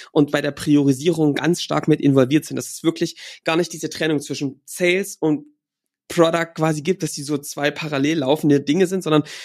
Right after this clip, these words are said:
dass die sich als eine Einheit verstehen, die das beste Angebot für den Markt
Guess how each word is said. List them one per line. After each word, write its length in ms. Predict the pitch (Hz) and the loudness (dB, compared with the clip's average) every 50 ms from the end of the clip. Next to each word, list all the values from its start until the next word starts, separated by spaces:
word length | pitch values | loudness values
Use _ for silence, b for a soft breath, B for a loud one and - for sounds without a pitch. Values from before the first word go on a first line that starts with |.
| B B | B B
dass 160 | B 143 - | B -8 -8
die 100 | - 170 | -6 -10
sich 240 | 156 151 165 - - | -4 -4 -4 -4 -2
als 140 | - 156 - | -4 -4 -4
eine 300 | - - 151 156 156 - | -2 -2 0 0 0 0
Einheit 320 | - 143 156 170 170 165 | 0 0 2 2 0 0
verstehen, 320 | - 160 - - 160 156 151 | -2 -6 -2 0 0 0 0
die 60 | 139 | -2
das 140 | 139 131 - | -4 -6 -4
beste 440 | - 143 156 160 - - - - - | -2 -4 -4 -4 -6 -12 -10 -2 2
Angebot 420 | 143 160 151 147 143 151 143 - | 2 4 4 2 0 0 -2 -2
für 140 | - - 127 | -2 -2 0
den 140 | 127 123 131 | 2 2 4
Markt 480 | 131 131 139 160 - - _ - - | 4 2 2 -2 -4 -8 _ -20 -20